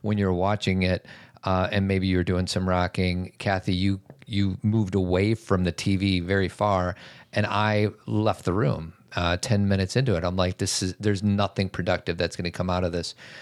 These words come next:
I think it's really wonderful that you guys, 'cause I did not check in with myself. You talk about above, bu-, above and below the line.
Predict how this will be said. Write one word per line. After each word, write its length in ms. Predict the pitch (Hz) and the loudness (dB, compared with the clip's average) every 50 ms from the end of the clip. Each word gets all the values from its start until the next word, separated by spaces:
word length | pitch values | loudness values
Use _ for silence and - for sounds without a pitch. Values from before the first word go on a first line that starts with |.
| - - - - | -20 -20 -14 -8
I 60 | - | -4
think 140 | 110 131 139 | -2 0 0
it's 160 | 139 123 - | 0 -2 0
really 160 | 131 127 113 | 0 0 0
wonderful 480 | 101 92 92 95 110 127 120 - - 98 | 2 2 2 2 2 0 0 0 0 2
that 220 | 92 92 90 - | 2 0 0 0
you 120 | 101 101 98 | -2 -2 0
guys, 380 | 95 98 98 95 92 92 92 - - | 0 2 2 2 2 2 0 -2 -4
'cause 160 | - - 110 117 | -4 -4 -2 0
I 100 | 123 127 | -2 0
did 160 | 143 165 165 127 | 0 0 -2 -2
not 260 | 117 117 117 117 - | -2 -2 -2 -2 -4
check 300 | - - 123 101 - - | -4 -4 -4 -2 0 0
in 100 | 110 107 | 0 0
with 160 | 98 87 - | 0 -2 -2
myself. 360 | 92 87 80 - - 90 - | -4 -4 -4 -2 -2 -2 -2
You 60 | 98 | -2
talk 180 | 90 - 107 98 | -2 -2 -2 0
about 200 | 101 104 95 - | 0 -2 -2 -2
above, 280 | 98 87 95 98 92 95 98 92 - - | -2 0 0 0 0 -2 -6 -6 -4 -2
bu-, 160 | - 98 98 - | 0 0 0 0
above 240 | - 98 92 104 104 | -2 -2 0 0 0
and 80 | 101 101 | 0 0
below 220 | 95 - 101 98 | 0 2 0 0
the 60 | 95 | 2
line. 320 | 95 92 92 98 104 98 | 2 2 2 2 0 0